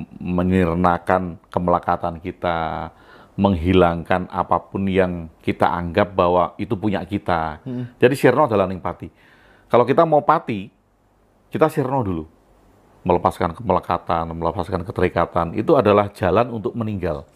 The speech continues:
Speaker 2: Hmm.
Speaker 1: Nur sifat. Jadi sifat dari semua hal itu digambarkan sebagai nur,
Speaker 2: Mm-mm.
Speaker 1: sebagai cahaya. Kenapa kok cahaya? Lah itu yang menerangi kok.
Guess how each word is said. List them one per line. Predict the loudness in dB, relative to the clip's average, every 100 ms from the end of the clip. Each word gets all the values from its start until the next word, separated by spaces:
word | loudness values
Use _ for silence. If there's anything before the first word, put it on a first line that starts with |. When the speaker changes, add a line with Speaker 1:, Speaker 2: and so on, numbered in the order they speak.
| _ _
Speaker 2:
Hmm. | -10 -10 -10 -16 -20 -20 -20 -20 2
Speaker 1:
Nur | 4 6 4
sifat. | 4 4 2 0 -20 -20 -20 _ _ -20 -20 _
Jadi | 4 4 4
sifat | 2 2 4 4 2
dari | 4 4 2
semua | -2 -2 0
hal | 2 2 2
itu | 0 -4
digambarkan | -4 0 0 0 -2 -6
sebagai | -4 -4 -2
nur, | -2 -2 -4 -8 -16 -14
Speaker 2:
Mm-mm. | -12 -12 -14
Speaker 1:
sebagai | -8 -2 0 0
cahaya. | 0 0 0 -2 -6 -12 -20 _
Kenapa | 2 4 4
kok | 4 2
cahaya? | 0 -6 -4 -4 -6 _ _ _ _
Lah | -6
itu | -4 -4
yang | -4
menerangi | -4 -4 -4 -4 -8
kok. | -10